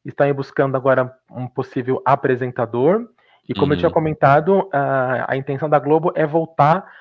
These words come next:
Speaker 1: com o Video Show, mas no Grupo Globo. É mostrar bastidores não só da Globo, mas também da G N T, do Multishow. O programa também passar no Multishow. Não sei se semana, eu não sei se diariamente, mas eu acho que o Video Show, se voltasse, eu acho que ele funcionaria muito bem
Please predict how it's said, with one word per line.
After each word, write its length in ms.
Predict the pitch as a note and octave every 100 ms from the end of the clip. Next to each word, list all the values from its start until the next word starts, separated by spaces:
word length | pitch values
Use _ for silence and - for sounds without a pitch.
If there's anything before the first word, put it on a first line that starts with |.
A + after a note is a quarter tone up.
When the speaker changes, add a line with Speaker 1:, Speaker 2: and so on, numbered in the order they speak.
| - -
Speaker 1:
com 200 | F3+ G#3
o 40 |
Video 280 | F#3 F#3+ D#3
Show, 360 | - - E3+ G#3
mas 300 | G3 G3 F3+
no 140 | F#3
Grupo 340 | D#3+ B3+ - A#3
Globo. 500 | E3 C3+ G#2+ G2+ -
É 80 | G#2+
mostrar 380 | A#2+ A#2+ D3+ C#3+
bastidores 600 | C3+ C#3 C3 C3+ D3+ C#3+
não 200 | D#3 E3+
só 100 | D3+
da 160 | B2+
Globo, 420 | A2 C3+ D#3+ C#3+ C#3
mas 200 | C3 -
também 280 | B2 B2
da 160 | A#2+ A#2
G 140 | A2
N 180 | A2 G2+ -
T, 320 | C#3+ D3 C#3+
do 140 | C3 B2+
Multishow. 800 | A#2 A2 - - D3+ D#3 D3 - - - - -
O 80 |
programa 380 | A#2+ C#3+ C#3+ D3+
também 500 | D3 C#3 C3 C#3+ E3+
passar 420 | E3 C3 - D3
no 120 | C#3 C3
Multishow. 760 | A#2+ - - C#3 D3 D3+ D3+ _ _ _ - -
Não 80 | E4
sei 220 | A#3 F#3
se 160 | - D#3+
semana, 380 | E3 D3 C3+ -
eu 160 | G3+
não 140 | A#3+ A#3+
sei 180 | F3+
se 160 | E3 D#3
diariamente, 720 | B2 C#3 B2+ A#2 B2+ E3+ F#3
mas 160 | G3+ G#3
eu 80 | A3+
acho 200 | A#3 A#3
que 80 | A3
o 40 |
Video 180 | A3+ G3
Show, 200 | - A3
se 160 | G#3+ A3
voltasse, 560 | E3+ - F#3 F#3+ -
eu 60 | F#3
acho 160 | F3
que 60 | -
ele 120 | F#3+
funcionaria 720 | F#3+ A#3 C4 A3 F3 D#3+ F#3+
muito 280 | F#3+ G3+ G3+
bem 280 | D#3 F#3